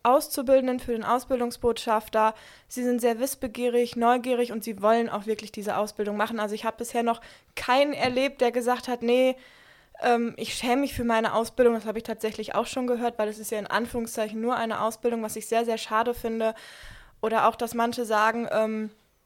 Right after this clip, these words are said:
"Ich muss unbedingt studieren, weil meine Eltern das wollten." Das habe ich dort Gott sei Dank nicht. Also die wollen diese Ausbildung, die setzen sich dafür ein und sind dann froh, an dem Projekt Botschafter teilnehmen zu können, um anderen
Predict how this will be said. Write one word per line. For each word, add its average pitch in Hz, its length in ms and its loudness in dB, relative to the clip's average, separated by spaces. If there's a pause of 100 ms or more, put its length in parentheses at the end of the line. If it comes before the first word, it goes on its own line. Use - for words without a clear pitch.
(880)
"Ich 240 120 -6
muss 269 280 2
unbedingt 269 520 2
studieren, 254 580 -2
weil 226 100 2
meine 220 240 0
Eltern 226 280 0
das 233 180 -4
wollten." 240 240 2
Das 220 160 -6
habe 214 140 -10
ich 208 80 -14
dort 220 200 -4
Gott 220 180 -6
sei 226 100 -6
Dank 202 240 -6
nicht. 214 220 -6
Also 208 140 -6
die 208 140 -10
wollen 269 220 4
diese 254 260 0
Ausbildung, 226 800 -2
die 214 80 -10
setzen 220 320 -4
sich 220 120 -10
dafür 208 360 -4
ein 226 340 0
und 208 300 -10 (220)
sind 240 200 -6
dann 240 140 2
froh, 262 180 4
an 240 140 4
dem 226 140 -2
Projekt 220 340 -4
Botschafter 220 480 -6
teilnehmen 214 460 -8
zu - 120 -14
können, 214 300 -8
um 202 180 -10
anderen 220 520 -2